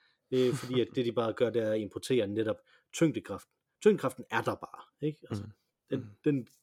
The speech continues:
Speaker 1: den har ikke, altså, det, det, det, den, den kan man ikke sige har en eller anden, øh, moralsk eller samfundsmæssig effekt, men Facebook har, ikke?
Speaker 2: Mm.
Speaker 1: Altså, så, øh, så, så, så på den måde, ikke? Altså,
Speaker 2: <laughs>
Speaker 1: øh,
Speaker 2: Mm.
Speaker 1: nå,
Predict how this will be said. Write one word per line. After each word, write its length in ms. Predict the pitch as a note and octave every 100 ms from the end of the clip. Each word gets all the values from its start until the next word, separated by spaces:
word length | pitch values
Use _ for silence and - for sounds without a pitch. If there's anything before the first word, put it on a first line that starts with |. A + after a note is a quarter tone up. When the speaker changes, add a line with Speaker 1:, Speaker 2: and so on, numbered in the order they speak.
| -
Speaker 1:
den 140 | C#3
har 180 | A2+ G#2+
ikke, 240 | G#2 - - - -
altså, 340 | A#2 G#2+ F#2 G2 -
det, 120 | C3 A2+ _
det, 220 | D#2 - D3 C#3+ B2+ A#2 B2 -
det, 220 | C3+ A#2
den, 140 | C3 -
den 120 | B2
kan 120 | A#2
man 100 | A2
ikke 160 | A2 -
sige 160 | B2
har 260 | G#2 F#2+ - - - _ -
en 140 | A#2+
eller 120 | A2+
anden, 160 | G#2 G#2+
øh, 220 | B2 A#2
moralsk 400 | G2+ G2 G#2 F2+ -
eller 100 | F#2
samfundsmæssig 640 | A2+ G2+ G2 - F2 G#2
effekt, 260 | B2 E3+ - - - -
men 140 | C#3
Facebook 440 | - C3+ - G#2+ -
har, 320 | G2 C#2+ _ - _
ikke? 200 | C#3+ C#3+
Speaker 2:
Mm. 60 | A#2
Speaker 1:
Altså, 180 | G#2+ - _ _ _
så, 340 | - B2 G#2+ G#2+
øh, 580 | A2 A2 G2+ G2 A2 A2
så, 160 | A2+ -
så, 200 | - A#2+ G#2+ -
så 100 | G#2
på 100 | -
den 120 | A#2
måde, 280 | C#3 - C3+ G3+ A3
ikke? 200 | - E3
Altså, 140 | - B2 - - - - _ _ _ -
Speaker 2:
<laughs> 220 | C#3 A2+ A2
Speaker 1:
øh, 60 | - - - - A#2
Speaker 2:
Mm. 60 |
Speaker 1:
nå, 80 | C#3+